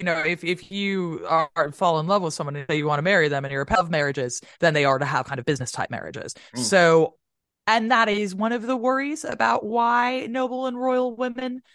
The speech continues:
Speaker 1: might be having sex, uh, before they get married is because the, since they're just getting married for business purposes,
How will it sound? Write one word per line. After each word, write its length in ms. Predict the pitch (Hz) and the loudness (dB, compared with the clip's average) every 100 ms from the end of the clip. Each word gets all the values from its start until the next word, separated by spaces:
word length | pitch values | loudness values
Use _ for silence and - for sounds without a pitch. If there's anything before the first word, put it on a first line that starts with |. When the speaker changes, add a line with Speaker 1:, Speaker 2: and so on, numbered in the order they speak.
| _ _ _ 196 | _ _ _ -2
Speaker 1:
might 480 | 220 220 214 214 - 180 | 2 4 4 0 -4 -8
be 880 | 220 220 214 214 214 214 214 214 - | -4 -2 0 0 0 0 0 -2 -4
having 640 | 175 214 214 208 202 196 | -4 -2 0 0 0 -2
sex, 580 | 190 - 196 208 - - - | -4 -2 -2 -2 -10 -6 0
uh, 220 | 175 170 | 2 2
before 400 | 185 - 196 196 | -2 -2 -2 0
they 80 | 190 | -2
get 120 | 185 | -2
married 240 | 190 202 | -2 -2
is 100 | 196 | -4
because 240 | - 185 156 | -8 -10 -10
the, 220 | - 160 | -12 -14
since 280 | - 175 - | -12 -14 -10
they're 100 | 190 | -10
just 140 | - | -6
getting 160 | 180 160 | -4 -2
married 280 | 160 156 | -2 -2
for 340 | - 151 139 135 | -4 -4 -4 -4
business 400 | 135 165 147 123 | -4 -4 -2 -4
purposes, 520 | 131 110 - 107 120 | -4 -6 -6 -6 -8